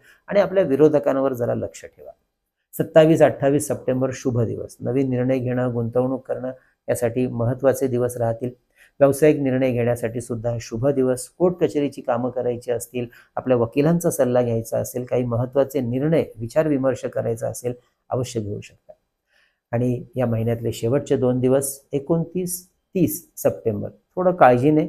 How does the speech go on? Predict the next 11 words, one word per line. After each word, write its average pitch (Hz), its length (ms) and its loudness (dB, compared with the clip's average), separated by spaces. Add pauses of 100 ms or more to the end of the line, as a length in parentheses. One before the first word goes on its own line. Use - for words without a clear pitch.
(140)
आणि 135 140 -2
जबाबदारीने 117 640 2
वागा. 113 280 2 (480)
वादावादीपासून 123 680 2
स्वतःला 117 360 -2
लांब 127 300 2
ठेवा. 131 240 0 (360)
आरोग्य, 123 400 0
गुंतवणूक, 120 580 -2
आर्थिक 113 440 -6
खर्च 117 240 -6